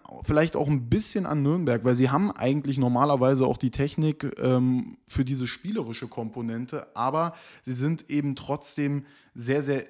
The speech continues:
intensiv in ihrer Spielweise normalerweise. Deswegen hatte mich das auch ein bisschen erschrocken, wie sie auswärts in Bochum aufgetreten sind.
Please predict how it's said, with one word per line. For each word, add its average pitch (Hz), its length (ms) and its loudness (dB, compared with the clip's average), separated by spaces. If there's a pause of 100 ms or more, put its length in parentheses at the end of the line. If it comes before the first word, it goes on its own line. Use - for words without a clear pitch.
(140)
intensiv 135 720 0
in 127 140 -2
ihrer 120 200 -2
Spielweise 113 680 -2
normalerweise. 110 840 -4
Deswegen 117 260 -4
hatte 127 200 -4
mich 127 120 -4
das 127 140 -6
auch 113 160 -12
ein 127 80 -4
bisschen 127 240 -6
erschrocken, 123 600 -4
wie 120 60 -6
sie 120 140 -2
auswärts 123 460 -4
in 117 140 -2
Bochum 131 300 -4
aufgetreten 117 680 -6
sind. 131 280 -4